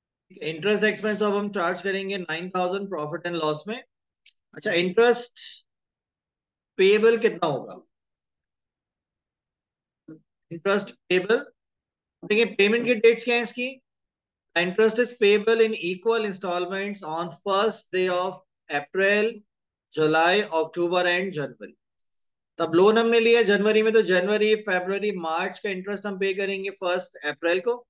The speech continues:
और अप्रैल, मई, जून का इंटरेस्ट पे करेंगे फर्स्ट जुलाई को, तो जुलाई, अगस्त, सितंबर का इंटरेस्ट पे होगा फर्स्ट अक्टूबर।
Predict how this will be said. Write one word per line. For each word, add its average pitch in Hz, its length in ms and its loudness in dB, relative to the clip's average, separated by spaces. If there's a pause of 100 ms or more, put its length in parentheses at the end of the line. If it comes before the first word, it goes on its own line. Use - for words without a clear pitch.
(440)
और 151 100 -6
अप्रैल, 190 480 -2
मई, 202 320 -2
जून 180 300 -8
का 196 100 -4
इंटरेस्ट 196 360 -8
पे 196 140 -2
करेंगे 190 360 -6 (100)
फर्स्ट 185 500 -6 (220)
जुलाई 151 380 2
को, 220 180 2 (560)
तो 156 80 -10
जुलाई, 170 460 4
अगस्त, 196 640 -2
सितंबर 180 720 -2
का 214 120 -4
इंटरेस्ट 202 500 -6
पे 190 140 0
होगा 190 360 -4 (100)
फर्स्ट 185 540 -6 (260)
अक्टूबर। 143 580 -4